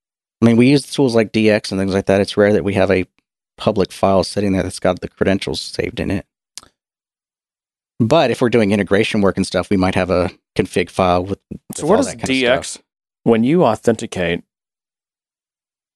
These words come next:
Speaker 2: D-, D X is almost always storing O auth tokens, right?
Speaker 1: Yeah.
Speaker 2: But see, those are stored somewhere.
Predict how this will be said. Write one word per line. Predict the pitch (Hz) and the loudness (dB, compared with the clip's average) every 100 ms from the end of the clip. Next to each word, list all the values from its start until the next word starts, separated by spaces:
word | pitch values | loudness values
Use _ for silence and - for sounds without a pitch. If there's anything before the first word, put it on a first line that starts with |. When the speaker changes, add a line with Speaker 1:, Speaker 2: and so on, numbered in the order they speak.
| _ _ 123 | _ _ -8
Speaker 2:
D-, | 120 - | -6 -4
D | 127 | 2
X | 180 - | 2 2
is | 107 | -4
almost | - 101 101 - | -4 -2 -2 -4
always | - 95 98 - | -2 0 0 -4
storing | 98 90 90 | -6 -6 -2
O | 85 | -2
auth | 85 80 | 0 -2
tokens, | - 85 82 85 | -4 -8 -6 -6
right? | 80 90 - _ _ - | -4 -4 -8 _ _ -6
Speaker 1:
Yeah. | - - _ | -6 -8 _
Speaker 2:
But | 117 | -4
see, | - | -2
those | 110 123 - | -2 -2 -2
are | 101 - | -6 -8
stored | - 65 - | -10 -10 -8
somewhere. | - 139 60 - | -6 -4 -6 -10